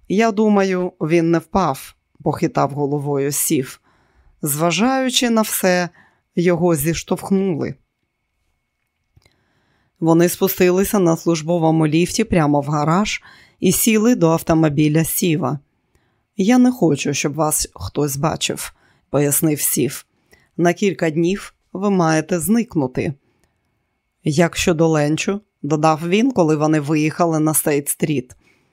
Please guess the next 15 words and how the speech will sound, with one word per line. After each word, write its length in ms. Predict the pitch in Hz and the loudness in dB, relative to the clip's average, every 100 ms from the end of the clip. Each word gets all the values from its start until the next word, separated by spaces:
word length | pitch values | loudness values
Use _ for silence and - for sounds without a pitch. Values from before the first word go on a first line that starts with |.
| _ _ _ - | _ _ _ -6
Джулія 480 | 151 170 170 185 196 | 0 2 4 4 2
обернулася 840 | - 151 156 156 156 165 185 - | 0 0 0 0 0 0 0 -2
до 140 | 185 180 | -2 0
нього, 440 | 175 170 185 175 - - _ _ - | 0 0 -2 -4 -8 -20 _ _ 0
її 260 | 165 202 | 2 4
обличчя 580 | 254 214 196 196 196 220 | 2 2 2 2 0 0
висвітлила 760 | 190 160 151 170 160 160 156 165 | 2 0 0 -4 0 0 0 -2
усмішка. 800 | - 180 147 143 135 - 147 139 _ _ _ _ _ _ - | -2 -4 -2 -4 -4 -4 -6 -8 _ _ _ _ _ _ -6
"Ви 160 | 208 254 | 0 2
тільки 400 | 254 247 247 240 | 2 2 2 2
й 60 | |
робите, 600 | 233 226 170 156 - 135 - | 4 2 2 0 -2 -4 -6
що 240 | - - 156 | -6 -2 0
годуєте 640 | 175 156 151 147 143 147 | 0 0 0 0 0 -2
мене". 400 | 147 147 143 | -2 -4 -6